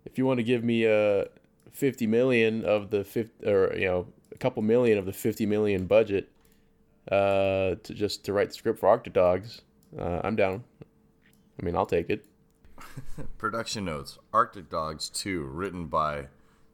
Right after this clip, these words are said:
Speaker 2: Stuart Yang.
Speaker 1: Yeah. I mean, not even a million. Give me, like, hundred thousand, five hundred thousand.
Speaker 2: Whoa, hey, Stu, don't sell
Speaker 1: What?
Speaker 2: yourself short.
Speaker 1: Okay.
Speaker 2: It is at
Speaker 1: Fifty thousand.
Speaker 2: least bare minimum ten million dollars.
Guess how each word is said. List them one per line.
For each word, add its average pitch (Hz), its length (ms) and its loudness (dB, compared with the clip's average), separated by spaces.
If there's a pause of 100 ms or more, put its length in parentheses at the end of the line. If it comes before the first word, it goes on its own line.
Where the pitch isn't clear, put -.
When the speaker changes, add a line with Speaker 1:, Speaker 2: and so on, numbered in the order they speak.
Speaker 2:
Stuart - 520 -6
Yang. 82 360 -8 (120)
Speaker 1:
Yeah. 117 220 -6 (1080)
I 98 60 -4
mean, 101 120 -2
not 110 180 4
even 107 120 2
a 104 60 -2
million. 110 320 2
Give 107 120 -2
me, 104 120 0
like, 95 200 0 (500)
hundred 110 240 -2
thousand, 92 420 0 (400)
five 120 160 4
hundred 110 240 0
thousand. 98 400 0 (560)
Speaker 2:
Whoa, 113 260 2
hey, 95 320 -2 (340)
Stu, 101 300 -2
don't 87 340 -4
sell 107 160 -2
Speaker 1:
What? 110 40 -2
Speaker 2:
yourself 101 440 -6
short. 87 300 -8 (400)
Speaker 1:
Okay. 92 360 -8 (340)
Speaker 2:
It 104 160 0
is - 0 -
at - 0 -
Speaker 1:
Fifty 104 80 -2
thousand. 92 300 -2
Speaker 2:
least 113 440 -2
bare 110 260 2
minimum 113 540 -4
ten 107 220 -10
million 98 260 -6
dollars. 78 360 -6